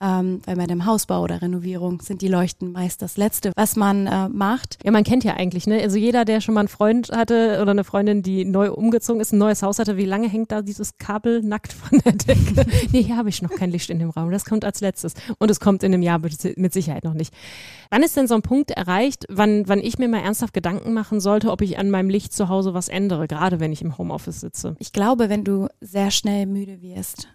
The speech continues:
Speaker 1: Ähm, Anzeichen sind natürlich auch Augenflackern.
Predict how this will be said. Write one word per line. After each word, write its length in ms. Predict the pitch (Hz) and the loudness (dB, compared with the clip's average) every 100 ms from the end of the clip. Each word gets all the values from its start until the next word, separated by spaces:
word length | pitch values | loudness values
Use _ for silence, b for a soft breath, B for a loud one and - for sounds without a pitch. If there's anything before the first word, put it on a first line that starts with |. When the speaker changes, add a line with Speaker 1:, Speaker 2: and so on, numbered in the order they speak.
| - | -8
Speaker 1:
Ähm, 400 | 196 190 190 226 _ | -4 -4 -6 -10 _
Anzeichen 520 | - 208 - 208 185 185 | -2 -2 0 -2 -2 -4
sind 140 | 190 | -2
natürlich 440 | 196 - 202 185 | -4 -2 -2 0
auch 160 | 185 175 | -2 -2
Augenflackern. 800 | 185 185 180 - 180 - 190 233 | -4 -4 -8 -12 -14 -6 -6 -6